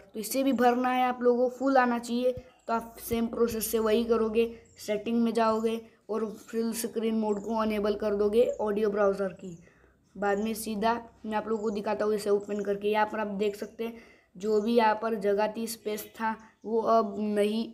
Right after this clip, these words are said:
है, मतलब कि पूरा है। तो इस तरीके से यहाँ पर आपका स्पेस आ चुका है ईजीली, मतलब कि आपका जो भी जगह है वो फुल स्क्रीन में हो जाता है इसकी मदद से।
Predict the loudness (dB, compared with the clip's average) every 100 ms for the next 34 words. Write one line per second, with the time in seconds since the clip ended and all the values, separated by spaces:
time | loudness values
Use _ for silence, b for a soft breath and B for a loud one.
0 | -4 2 4 2 -2 -6 -4 -6 -6 -4
1 | 0 2 2 -2 -6 b b b b _
2 | -6 -2 0 0 -2 -6 -6 4 4 4
3 | 0 0 2 2 0 -2 -4 -4 -8 -4
4 | -2 -2 -4 -2 0 0 -4 -2 0 0
5 | -2 0 2 2 0 -2 B B B B
6 | _ _ -20 -20 _ _ -4 0 0 2
7 | 4 4 2 0 0 0 B B -10 2
8 | 4 4 4 4 2 4 2 2 2 0
9 | 0 -4 -4 -2 -2 -4 -6 2 4 4
10 | 2 0 0 -2 -6 -6 -2 0 0 -2
11 | -4